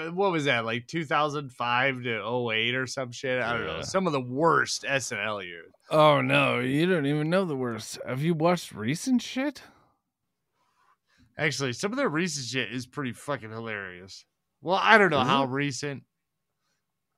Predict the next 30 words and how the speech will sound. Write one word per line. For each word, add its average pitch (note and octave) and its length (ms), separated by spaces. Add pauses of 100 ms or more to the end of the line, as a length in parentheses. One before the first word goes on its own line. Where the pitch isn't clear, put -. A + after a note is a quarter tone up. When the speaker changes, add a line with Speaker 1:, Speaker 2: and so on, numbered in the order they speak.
(320)
Speaker 2:
All - 60 (260)
right. - 480
Speaker 1:
I B2+ 200
haven't B2 260
watched A2+ 320
it, G2+ 160 (100)
like, A#2 240
within C3 400
the A#2+ 80
last A2+ 400
two C3 240
years, G2 380
I'll G2 160
say. - 160 (800)
But C3+ 140
within C#3 280
the C3 60
last B2 320
five C#3 340
years, G3 380 (320)
hilarious. B2 880 (1160)
Speaker 2:
No A2+ 240
way. D2 400 (1400)
Speaker 1:
What? D#3 320
Speaker 2:
I A#2 80
don't A2+ 160
agree. F#2+ 480
Speaker 1:
All D3+ 80
right, C#3 160
man. C3+ 120